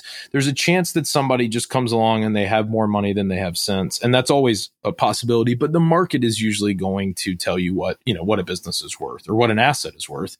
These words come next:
There is a chance that somebody comes along and they go, "Oh, we already have great test prep in,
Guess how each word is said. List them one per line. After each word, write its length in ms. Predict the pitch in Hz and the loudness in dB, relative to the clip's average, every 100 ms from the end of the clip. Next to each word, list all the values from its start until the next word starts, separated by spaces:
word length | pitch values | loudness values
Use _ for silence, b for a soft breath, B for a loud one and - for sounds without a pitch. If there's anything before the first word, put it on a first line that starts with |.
| _ _ _ _ _ _ _ - | _ _ _ _ _ _ _ 0
There 160 | 147 | 2
is 240 | 131 160 156 | 4 2 2
a 60 | |
chance 360 | 143 139 113 - | -2 0 -2 -2
that 160 | 104 - | -6 -4
somebody 320 | 117 113 113 | 0 0 0
comes 300 | - 113 101 | 0 -2 0
along 580 | 95 147 120 104 107 95 | 2 2 2 2 0 -4
and 420 | 117 113 110 107 b b _ | -2 0 0 -2 b b _
they 160 | 131 131 | 0 4
go, 280 | 120 117 | 4 4
"Oh, 140 | 143 143 | 4 2
we 300 | 113 135 160 | 0 2 2
already 220 | 147 123 | 2 0
have 300 | 107 131 107 | 0 0 0
great 340 | 113 120 127 | 0 2 0
test 380 | - - 104 - | -2 -2 -2 -4
prep 320 | - 92 82 - | -4 -2 -4 -4
in, 340 | 120 107 104 | -2 0 0